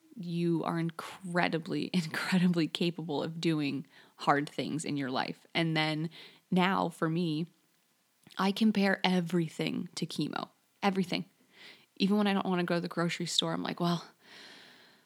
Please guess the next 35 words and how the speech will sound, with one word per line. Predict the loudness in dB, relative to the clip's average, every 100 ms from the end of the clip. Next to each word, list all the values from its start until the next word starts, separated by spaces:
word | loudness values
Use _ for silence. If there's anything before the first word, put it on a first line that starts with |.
| _ -2
I |
hate | 2 2 0
the |
grocery | -2 -2 -2 -2
store, | 0 0
but | -2
it's | 0
not | 0 0
as | 0
bad | -2 0
as | 0
chemo, | 2 4 6 4 0 -2
<laughs> |
so | 4 4 6 4 4 -6
I | -4
guess | 0 -2 -2
I'll | -4
just | -4 -6 -4
go." | -2 -2 -4 -10 -20 -12 2
Um, | 4 6 2 -2 -8 _ _ -14 _ _ 2
I | 2
compared | 0 -2 -2 -2
my | -2
mastectomy | -2 -4 -4 -2 -2 2 4 2
to | -2
chemo. | -2 0 2 -2 -4 -14 -20 _ -6
I | -4
can, | -6 0
I | 0
literally | 2 0 -2 0 0 -2
compare | -2 -4 -4 -2
everything | -2 -2 -4 -6
to | -6
chemo. | -6 -4 -4 -6 -10 _ _ _ _ _ _ _ -20 -4 0
Um, | 2 2 -2